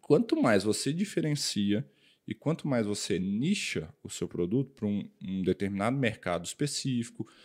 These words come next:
e você entende com ele, você tende, nesse caso, a ter menos concorrência direta e ter um, uma maior assertividade na su-, na sua conversão e na sua oferta,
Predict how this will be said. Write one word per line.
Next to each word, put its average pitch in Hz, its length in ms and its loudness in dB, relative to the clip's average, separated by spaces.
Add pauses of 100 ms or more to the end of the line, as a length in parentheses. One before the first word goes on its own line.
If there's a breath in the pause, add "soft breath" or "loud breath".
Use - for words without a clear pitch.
(140)
e 117 60 -2
você 113 300 0
entende 143 560 0
com 90 300 -4
ele, 123 320 2 (320 soft breath)
você - 180 -2
tende, 90 500 -2
nesse 101 280 -4
caso, 85 260 0
a 90 40 0
ter 104 180 -2
menos 120 360 -2
concorrência 92 600 -4
direta 90 760 2 (920 soft breath)
e 160 260 0
ter - 240 -2
um, 151 200 0
uma 120 240 -2
maior 135 760 4
assertividade 135 920 0
na 147 120 -2
su-, - 220 -12
na 131 120 -2
sua 139 160 -2
conversão 139 580 0
e 135 40 -2
na 139 80 -2
sua 147 200 -2
oferta, 143 540 -4